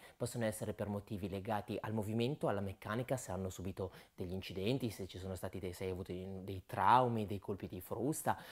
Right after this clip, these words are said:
oppure se hai subito importanti sovraccarichi, se tuttora subisci importanti sovraccarichi alla colonna cervicale, ma non solo. Anche fattori legati al metabolismo, soprattutto all'infiammazione generata da un'alimentazione un po' così così, può contribuire negativamente alla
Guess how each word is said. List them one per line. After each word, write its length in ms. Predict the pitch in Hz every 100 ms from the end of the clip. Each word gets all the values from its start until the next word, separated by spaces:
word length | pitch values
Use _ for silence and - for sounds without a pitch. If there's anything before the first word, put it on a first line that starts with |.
| - -
oppure 340 | 117 123 117
se 300 | 104 - 98
hai 140 | 98
subito 380 | 98 98 104 110
importanti 540 | 101 98 101 92 92 101
sovraccarichi, 540 | 101 98 - 123 113
se 140 | 101
tuttora 320 | - 101 107 104
subisci 340 | 101 101 104
importanti 440 | 98 101 - 101
sovraccarichi 640 | 95 95 92 95 92 92 90 - -
alla 180 | - 98 92
colonna 280 | 95 92
cervicale, 560 | 87 - 87 104 202 170
ma 140 | - 139
non 200 | 117 104
solo. 400 | - 147 101 92 - -
Anche 220 | 175 196
fattori 400 | 190 180 190 170
legati 360 | 139 143 151 147
al 100 | 131
metabolismo, 720 | 127 127 117 120 143 117 104
soprattutto 420 | - 113 131 -
all'infiammazione 800 | 117 123 120 120 113 - 139 131
generata 440 | 110 107 107 113
da 80 | 107
un'alimentazione 840 | 104 104 104 107 104 104 - 117 107
un 180 | 104
po' 140 | 104 110
così 300 | - 104 110
così, 300 | 147 110 120 - -
può 120 | -
contribuire 600 | 123 127 123 120 123 120 107
negativamente 920 | 110 113 117 120 110 107 120 123 110
alla 220 | 107 117